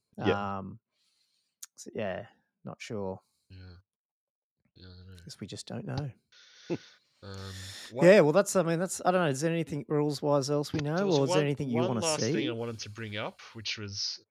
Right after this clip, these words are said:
Speaker 3: elicited from the photos of the Bretonnians,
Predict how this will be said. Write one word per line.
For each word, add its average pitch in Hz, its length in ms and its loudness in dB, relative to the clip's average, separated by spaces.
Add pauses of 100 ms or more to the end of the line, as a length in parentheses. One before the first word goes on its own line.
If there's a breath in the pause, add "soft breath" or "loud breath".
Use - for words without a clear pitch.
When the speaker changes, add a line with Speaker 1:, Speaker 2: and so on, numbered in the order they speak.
(160)
Speaker 3:
elicited 156 400 -8
from 123 160 -14
the 110 100 -10
photos 95 540 -10
of 95 80 -14
the 92 80 -12
Bretonnians, 92 920 -12